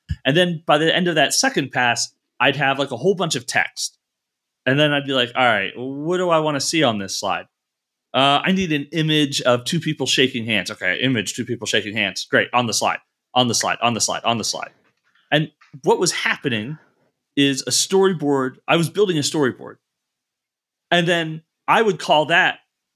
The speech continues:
my first or second pass, you know, like, "Oh, I'm building this deck and I'm on my first or second pass." But what I had actually built, but 'cause I didn't know any better, was a storyboard. You can build in PowerPoint. You can do it exactly like that.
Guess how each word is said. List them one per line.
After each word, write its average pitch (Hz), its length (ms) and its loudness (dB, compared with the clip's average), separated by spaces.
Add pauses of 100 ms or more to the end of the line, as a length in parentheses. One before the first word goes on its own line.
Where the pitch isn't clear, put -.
(100)
my 131 180 0
first 139 540 0
or 110 80 -2
second 120 500 -4
pass, 110 480 0
you 117 80 0
know, 107 160 0
like, 110 140 0
"Oh, 139 60 4
I'm 143 180 0
building 131 200 -4
this 113 140 -6
deck 110 200 0
and 107 80 -10
I'm 107 100 -4
on 107 80 -2
my 101 80 -4
first 101 260 -2
or 95 40 -8
second 90 320 -8
pass." - 360 -4 (380)
But 180 80 2
what 196 160 4
I 170 80 4
had 190 120 -2
actually 285 340 0
built, 135 380 0 (400)
but - 200 -2 (180)
'cause 190 100 -6
I 185 60 2
didn't 170 320 -2
know 269 120 0
any 240 100 0
better, 147 300 0
was 143 200 -2
a - 20 -4
storyboard. 139 680 0 (840)
You 196 160 4
can 208 200 4
build 185 300 4
in 170 100 2
PowerPoint. 127 400 0
You 156 80 -4
can 156 100 -2
do 147 120 2
it 123 60 0
exactly 143 340 0
like 135 120 -4
that. - 240 -2